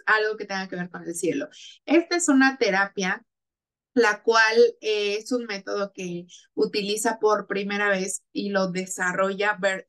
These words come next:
Hellinger, que es el padre de las constelaciones familiares. Él, eh, comienza a generar, pues, esta parte y nos explica cómo, eh, dentro de nuestro sistema familiar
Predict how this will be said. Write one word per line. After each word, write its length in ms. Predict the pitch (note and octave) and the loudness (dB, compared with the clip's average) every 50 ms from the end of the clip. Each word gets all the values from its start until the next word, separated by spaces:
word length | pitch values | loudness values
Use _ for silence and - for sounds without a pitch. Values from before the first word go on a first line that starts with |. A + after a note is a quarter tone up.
| _ _ | _ _
Hellinger, 580 | - A#3+ A3 G#3+ G#3 G3+ G3 F#3+ G3 G3 G3+ - | -6 -4 -4 -4 -6 -6 -8 -6 -8 -8 -8 -10
que 80 | - F#3+ | -12 -10
es 100 | F#3 - | -10 -8
el 140 | F#3 F3 F3 | -8 -8 -4
padre 320 | - F#3 F#3 F#3 F3+ F#3 | 0 0 0 2 0 -2
de 80 | F#3 F3+ | -4 -4
las 240 | F3 F3+ F3+ - - | -6 -6 -8 -8 -6
constelaciones 880 | - F#3+ F#3 F#3 - - - F#3 F3+ F3+ F3+ - F#3 E3+ E3+ F3 F3+ - | -4 -2 -2 -2 -2 -4 -6 -8 -8 -8 -8 -10 -8 -8 -8 -8 -6 -4
familiares. 640 | G3+ G3+ G#3+ A#3+ C4 C#4+ C#4 A#3 - - - - _ - - - - - _ _ _ - | -4 -2 0 2 4 4 2 2 -2 -6 -10 -12 _ -18 -20 -20 -20 -20 _ _ _ 2
Él, 400 | A#3+ B3 C4 C4+ C#4 C#4 C4+ - - | 4 4 4 4 2 0 -2 -2 2
eh, 380 | A3+ A#3+ A#3 A3+ A3+ A3 A3 A3 | 4 4 4 4 0 -6 -6 -6
comienza 500 | - G#3+ G#3+ A3 A3 A3 A3 - A#3 A3+ | -6 -6 -6 -6 -8 -8 -6 -4 -4 -4
a 60 | A3+ | -4
generar, 440 | - A3+ G3+ G3+ G3 G3 G3 G3+ G3 | -6 -10 -6 -2 -2 -2 -2 -2 -4
pues, 220 | - G#3 G#3 - | -4 -4 -4 -4
esta 260 | G3 - - G#3 G#3 | -6 -6 -6 -6 -2
parte 540 | - A#3+ A#3 A#3 A#3 - - G3+ A#3 B3+ - _ _ _ _ _ _ _ | 0 2 0 0 0 -2 -4 -2 -2 -2 -4 _ _ _ _ _ _ _
y 120 | - A3+ A#3 | -4 -2 2
nos 180 | A#3 A#3+ B3 | 2 2 2
explica 640 | C4 B3+ - - _ - C#4+ D4+ D#4 - B3+ G#3+ - | 2 0 -4 -4 _ 4 4 4 4 2 -2 -4 -4
cómo, 500 | - G#3+ G#3 G#3+ G#3+ A3 A3 G#3+ G#3+ _ _ | -6 -10 -10 -10 -10 -10 -12 -12 -14 _ _
eh, 140 | - G3 G3+ | -10 -8 -6
dentro 360 | G3+ G3+ G3 G3+ F#3+ G3+ G3 | -4 -4 -4 -4 -4 -4 -2
de 120 | G3+ G3 F#3+ | -2 -2 -2
nuestro 360 | F#3+ G3 G3+ - - - G3 | -4 -4 -6 -8 -8 -6 -6
sistema 680 | - - G3+ G3+ - - - A#3 A#3 A#3 A#3+ B3+ C4+ C4 | -6 -6 -6 -6 -6 -2 0 0 0 2 4 2 2 2
familiar 760 | - - - B3+ A3+ A3 G#3 F#3+ F#3 F#3+ F#3 F#3 G3 G3+ | 0 -4 -2 -2 -2 -2 -6 -8 -8 -8 -8 -8 -10 -10